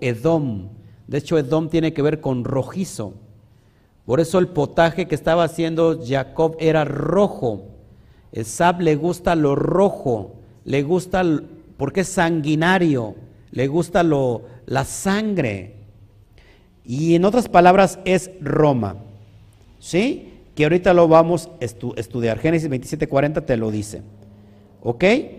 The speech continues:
Entonces, es el que mira la destrucción del hombre que fue clavado en una estaca. ¿Quién es este personaje?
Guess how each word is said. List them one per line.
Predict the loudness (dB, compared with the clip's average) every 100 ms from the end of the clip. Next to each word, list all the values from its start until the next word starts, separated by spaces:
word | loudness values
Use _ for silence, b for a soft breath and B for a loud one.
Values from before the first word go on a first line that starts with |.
| -20 -20 -20 -20 b b b
Entonces, | -8 -4 -6 -2
es | -2
el | -2
que | -2 2
mira | 4 4
la | 4
destrucción | 0 -4 -2 0
del | 2
hombre | 2 0
que | -2 -4
fue | -4
clavado | 0 2 4 4 0 -6
en | -4 -2
una | -4
estaca. | -6 -10 -14 -12 -12
¿Quién | -8 -6
es | -6
este | -8 -6
personaje? | -6 -6 -6 -6 -8 -12